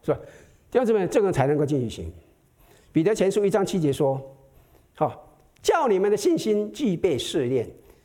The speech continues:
就比那被火试验仍然能坏的金子更显宝贵，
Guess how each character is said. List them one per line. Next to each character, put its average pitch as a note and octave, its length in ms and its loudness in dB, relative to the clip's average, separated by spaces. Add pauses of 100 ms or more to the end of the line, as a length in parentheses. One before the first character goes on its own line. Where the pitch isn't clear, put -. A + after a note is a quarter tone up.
(160)
就 C#4+ 200 2
比 E3+ 180 0
那 G3+ 160 0
被 G3+ 200 2
火 A#2+ 360 0
试 - 280 0
验 D#3+ 160 2
仍 A3+ 160 2
然 F3 140 0
能 D#3 140 0
坏 E3+ 180 2
的 C#3 80 0
金 D3+ 180 2
子 B2 160 -6 (300)
更 F#3+ 400 2
显 D#3+ 600 -2 (360)
宝 F#2 220 -2
贵， B2+ 240 -2